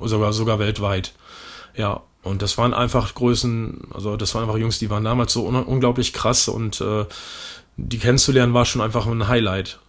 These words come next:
ne? Und, und von da an ging's eigentlich wieder bergauf mit dieser ganzen B-Boy-Szene vor allen Dingen. Dann kam ja irgendwann das Battle of the Year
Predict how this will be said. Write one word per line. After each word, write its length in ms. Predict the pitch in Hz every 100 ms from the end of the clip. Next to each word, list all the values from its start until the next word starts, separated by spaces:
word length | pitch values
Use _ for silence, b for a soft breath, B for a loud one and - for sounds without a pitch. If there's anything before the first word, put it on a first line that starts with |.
| -
ne? 200 | 98 107 113
Und, 280 | 101 101 -
und 200 | - 107
von 120 | 127
da 160 | 120 120
an 160 | 143
ging's 180 | 147 147
eigentlich 460 | - 139 135 - -
wieder 220 | 139 139 135
bergauf 520 | 139 135 - 139 120
mit 100 | 107
dieser 160 | 110
ganzen 340 | 107 120 - 104
B-Boy-Szene 580 | 131 131 123 - 120 113
vor 180 | 110 98
allen 220 | 117 120
Dingen. 340 | 120 123 123 B B B B B B
Dann 100 | -
kam 160 | - 120
ja 80 | 113
irgendwann 340 | 117 123 117
das 120 | 110
Battle 240 | - 123 113
of 120 | -
the 60 | 110
Year 400 | 107 127 135